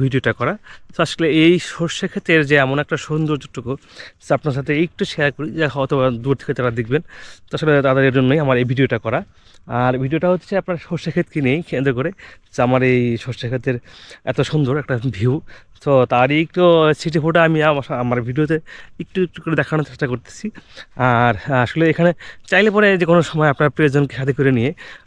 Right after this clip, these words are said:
বা আপনার বন্ধুবান্ধব যারা আছেন, তো চাইলে এখানে আসতে পারেন আমার এই সর্ষে ক্ষেতে একটু ভ্রমণ করার জন্য। তো এখানে আসতে এত সুন্দর একটা পরিবেশ, আর, আহ, আসলে, উম, সব কিছু মিলিয়ে এত চমৎকার একটা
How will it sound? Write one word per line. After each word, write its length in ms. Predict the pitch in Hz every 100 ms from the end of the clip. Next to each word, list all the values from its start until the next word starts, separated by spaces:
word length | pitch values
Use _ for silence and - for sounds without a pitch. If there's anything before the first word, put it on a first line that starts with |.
| 139
বা 80 | 123 123
আপনার 220 | 139 135 127
বন্ধুবান্ধব 480 | 131 131 127 127 123 - 135
যারা 160 | 165 170
আছেন, 180 | 135 147 160 - - - -
তো 40 | 185
চাইলে 160 | 190 180
এখানে 160 | 170 160
আসতে 160 | - 127
পারেন 180 | 120 156 143
আমার 140 | 120 120 123
এই 80 | 120 101 - _ - -
সর্ষে 240 | 214 - 180
ক্ষেতে 140 | 143 131
একটু 100 | 131
ভ্রমণ 160 | 113 135 127
করার 160 | 120 110
জন্য। 120 | 160 - - - - -
তো 60 | -
এখানে 180 | 135 151 151
আসতে 180 | 135 170 151
এত 60 | 160 -
সুন্দর 220 | 175 175 180
একটা 120 | 185 156
পরিবেশ, 280 | 190 202 - - 127
আর, 80 | 127
আহ, 720 | - - - - 127 131 131
আসলে, 200 | 127 151 147 151 160
উম, 120 | 151 -
সব 100 | 214
কিছু 140 | 214 214 190
মিলিয়ে 340 | 202 185 117 104 110
এত 120 | - 185 175 - - _ -
চমৎকার 320 | 240 240 202
একটা 120 | 165